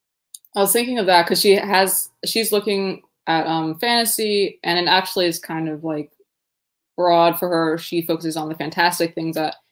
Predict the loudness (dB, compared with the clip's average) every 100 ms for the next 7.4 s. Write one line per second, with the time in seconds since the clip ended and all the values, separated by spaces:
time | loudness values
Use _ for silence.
0 | _ -4 -2 0 -2 -4 -2 -2 0 0
1 | -2 -2 -4 -4 -2 -6 -6 -8 -4 -6
2 | -2 0 0 -4 -6 -4 -4 -4 -4 -4
3 | -4 -2 -4 -4 -6 -6 -6 -8 -6 -8
4 | -10 -16 _ _ _ _ _ -4 0 0
5 | -2 -6 -2 0 -2 -2 -4 -6 -6 -8
6 | -10 _ _ _ _ -6 -4 -4 -6 -8
7 | -10 -12 -12 -14